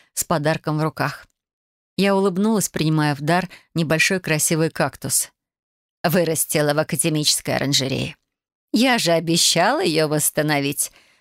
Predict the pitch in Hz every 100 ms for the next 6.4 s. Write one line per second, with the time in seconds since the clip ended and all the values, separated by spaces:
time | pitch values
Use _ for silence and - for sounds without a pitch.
0 | _ 170 165 254 - 381 185 - 170 151
1 | 143 165 180 170 165 175 - - 240 302
2 | - 294 - 165 156 160 - - - -
3 | _ _ _ - 180 175 160 175 269 523
4 | 359 190 - 160 165 170 175 - 175 175
5 | 175 165 180 - 170 165 156 160 - 113
6 | 85 127 - -